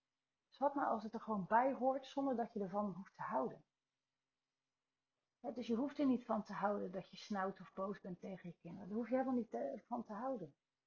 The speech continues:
Maar als je het aanvaardt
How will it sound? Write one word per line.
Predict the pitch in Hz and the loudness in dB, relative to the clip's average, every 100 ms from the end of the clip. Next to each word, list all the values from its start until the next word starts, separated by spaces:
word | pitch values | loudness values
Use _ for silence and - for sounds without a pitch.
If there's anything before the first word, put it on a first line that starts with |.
| _ _ _ _ _ _ _ - | _ _ _ _ _ _ _ -8
Maar | - | -2
als | 262 - | 0 0
je | 240 | -2
het | 214 | -2
aanvaardt | - 196 - 254 240 185 - - _ | -4 -4 -2 4 6 4 2 -12 _